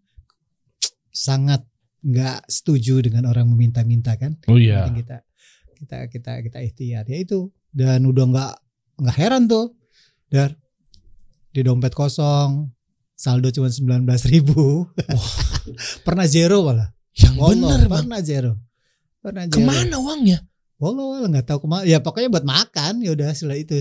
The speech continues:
Speaker 1: Pokoknya irtiannya Allah tuh benar-benar ngurus gitu loh.
Speaker 2: Lah.
Speaker 1: Dari, dari yang penghasilan yang dulu, ya kalau dulu kan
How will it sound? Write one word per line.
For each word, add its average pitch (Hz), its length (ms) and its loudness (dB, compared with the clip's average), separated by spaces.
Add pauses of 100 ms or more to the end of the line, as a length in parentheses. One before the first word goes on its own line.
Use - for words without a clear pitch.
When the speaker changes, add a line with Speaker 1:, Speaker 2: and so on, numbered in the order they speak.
(140)
Speaker 1:
Pokoknya 202 640 -6
irtiannya 185 560 -2 (220)
Allah 180 200 0
tuh 208 140 0
benar-benar 156 280 0
ngurus 147 400 -2
gitu 113 200 -6
loh. 90 160 -8 (400)
Speaker 2:
Lah. 131 160 4 (160)
Speaker 1:
Dari, 143 320 0 (160)
dari 139 380 0
yang 123 200 0
penghasilan 127 520 -4
yang 123 180 0
dulu, 123 540 0
ya 123 120 0
kalau 131 200 0
dulu 131 240 2
kan 170 180 -4